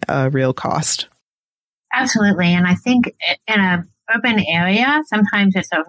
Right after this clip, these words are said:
Speaker 2: really sticky wicket because, you know, we don't have attics and we don't have basements and we don't have garages necessarily in apartment life. So a storage locker just becomes such an easy thing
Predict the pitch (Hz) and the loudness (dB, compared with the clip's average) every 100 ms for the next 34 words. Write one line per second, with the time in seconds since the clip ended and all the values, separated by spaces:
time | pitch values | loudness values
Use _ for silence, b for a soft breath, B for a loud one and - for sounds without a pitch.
0 | - 170 180 180 180 180 180 - - 185 | -6 -2 2 2 2 2 0 -2 -4 0
1 | 175 165 156 147 143 - 175 175 165 156 | 2 0 -2 -4 -6 -2 -2 0 0 2
2 | 151 156 - _ _ _ - 208 247 233 | 2 0 -6 _ _ _ -6 -2 0 2
3 | 220 269 320 233 - 143 131 120 - 180 | 2 0 0 -4 -4 -4 -4 -4 -2 0
4 | 180 240 302 269 185 131 262 - 131 - | 2 2 2 0 -2 -2 -4 -4 -8 -4
5 | 180 165 214 269 247 196 151 147 143 147 | 0 2 2 2 0 0 0 -2 -2 -2
6 | 135 190 156 - - 139 139 135 135 - | -2 -2 -6 -6 -4 -2 0 0 -2 -2
7 | 151 151 - 147 147 143 - 143 127 147 | -2 -2 -2 -2 0 0 -2 -4 -2 0
8 | - B B B B - 208 180 180 190 | -4 B B B B -6 0 0 0 0
9 | - 214 233 226 185 185 190 185 180 202 | 0 0 2 2 0 -2 -2 -2 0 0
10 | 196 180 - 190 - 190 - 175 175 208 | 2 0 0 -2 0 0 0 0 2 2
11 | 196 170 151 151 175 | 0 2 2 2 0